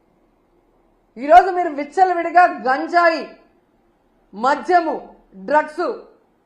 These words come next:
ఈ రాష్ట్రంలో విచ్చలవిడిగా అందుబాటులో తీసుకొచ్చారు కాబట్టే ఆడవాళ్ల జీవితాలు నాశనం అయిపోతున్నాయన్న విషయాన్ని తెలుసుకొని వాటన్నిటినీ కూడా రూపుమాపాలని కూడా ఈ సందర్భంగా కోరుకుంటున్నాను. అలాగే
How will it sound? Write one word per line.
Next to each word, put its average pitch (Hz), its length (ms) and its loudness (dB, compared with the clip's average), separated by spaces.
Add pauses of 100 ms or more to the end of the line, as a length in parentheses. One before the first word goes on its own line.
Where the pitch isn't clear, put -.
(100)
ఈ 226 60 -12 (100)
రాష్ట్రంలో 339 500 0 (140)
విచ్చలవిడిగా 330 800 -4
అందుబాటులో 330 460 -2 (100)
తీసుకొచ్చారు 302 580 -6
కాబట్టే 262 340 -2 (640)
ఆడవాళ్ల 311 400 0 (220)
జీవితాలు 339 420 -2
నాశనం 311 380 -6
అయిపోతున్నాయన్న 277 640 -8 (100)
విషయాన్ని 330 400 0
తెలుసుకొని 302 380 -4 (520)
వాటన్నిటినీ 311 600 0 (100)
కూడా 302 180 2 (580)
రూపుమాపాలని 339 840 -2
కూడా 294 140 -4
ఈ 277 100 -10
సందర్భంగా 269 460 -8 (100)
కోరుకుంటున్నాను. 220 600 -8 (1160)
అలాగే 320 340 2